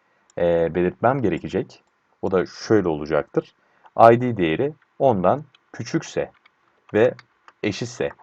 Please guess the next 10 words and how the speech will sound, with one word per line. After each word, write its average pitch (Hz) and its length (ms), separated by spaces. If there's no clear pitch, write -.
dediğimde 110 460
bu 151 120
işlem 117 360
yapmak 123 280
istediğim 82 420
işlemi 98 440
karşılık 135 460
gelecek. 87 380
Ama 156 240
burada 147 260